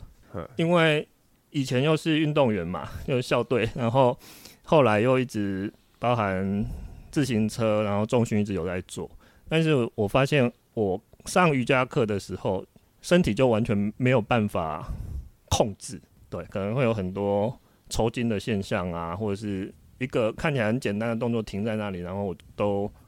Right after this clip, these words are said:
Speaker 2: 满身大汗，甚至是觉得非常非常吃力。所以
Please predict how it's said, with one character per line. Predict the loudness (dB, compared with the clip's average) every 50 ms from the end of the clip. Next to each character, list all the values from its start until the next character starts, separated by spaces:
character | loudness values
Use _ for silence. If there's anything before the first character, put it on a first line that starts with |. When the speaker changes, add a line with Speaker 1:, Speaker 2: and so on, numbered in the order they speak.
| -18 _ -6
Speaker 2:
满 | -4 -4 -4
身 | -2 -2 -2 -2 0
大 | 0 0 -2 -2
汗， | -4 -6 -6 -6 -8 -8
甚 | -6 -6 -6
至 | -6 -8 -8
是 | -8 -10 -8
觉 | -8 -6
得 | -6 -6 -6
非 | -4 -4 -6
常 | -6 -6 -8
非 | -8 -8
常 | -8 -8 -8
吃 | -10 -12 -12 -12 -12
力。 | -14 -16 -18 -20 -20 -20 -20 -20 -20 -20 -20 -20
所 | -12 -6 -2 0 0
以 | 0 0 -2 -4